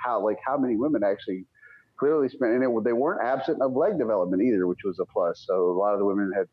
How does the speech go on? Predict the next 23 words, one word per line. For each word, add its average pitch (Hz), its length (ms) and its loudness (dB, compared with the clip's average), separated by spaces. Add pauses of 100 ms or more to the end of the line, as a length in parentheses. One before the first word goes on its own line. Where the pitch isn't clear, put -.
spent, - 300 -4
clearly 175 300 0
spent 135 220 -4
some 123 80 -8
time 120 180 -2
working 113 320 0
the 104 80 0
whole 104 380 2
lower 101 240 2
body, 101 300 0
and 82 200 -2
it 71 100 -6
was, 78 200 -6
uh, 82 140 2 (880)
apparently 202 340 0
the 151 160 0
guys 214 260 0
went 185 140 2
the 139 100 2
other 156 200 2
way 120 160 2
and 110 120 -2
decided 110 460 0